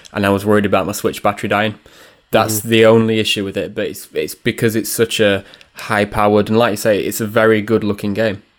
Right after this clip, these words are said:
Speaker 2: Yeah, it's, it's, it's very nice looking. It, it plays incredibly well, even, uh, in handheld mode with the little tiny buttons and everything. Um, the only problem, I guess, is, like, sometimes the text can be a little bit hard to, to read when you're playing in handheld mode. But apart from that, it works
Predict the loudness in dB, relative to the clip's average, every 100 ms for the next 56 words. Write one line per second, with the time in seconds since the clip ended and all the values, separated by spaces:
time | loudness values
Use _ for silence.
0 | -4 -2 -2 -6 -8 -8 -8 -12 -12 -6
1 | -6 -4 -2 -2 -2 -4 -4 -2 -2 -4
2 | -6 -8 -4 -4 -2 -4 -6 -6 -4 -6
3 | -2 -2 -2 -4 -6 -4 -4 -4 -4 -6
4 | -6 -6 -6 -6 -6 -6 -6 -6 -6 -6
5 | -8 -10 -12 -10 -10 -6 -8 -8 -8 -10
6 | -8 -8 -6 -8 -10 -12 -12 -12 -14 _
7 | _ -10 -6 -2 -2 -2 -4 -6 -4 -8
8 | -8 -10 -10 -8 -8 -8 -10 -8 -10 -10
9 | -14 -14 -14 -12 -10 -10 -10 -14 -16 -12
10 | -10 -12 -12 -10 -10 -10 -12 -10 -10 -12
11 | -12 -14 -12 -12 -14 -14 -14 -12 -12 -12
12 | -10 -8 -8 -8 -12 -12 -14 -12 -12 -14
13 | -16 -20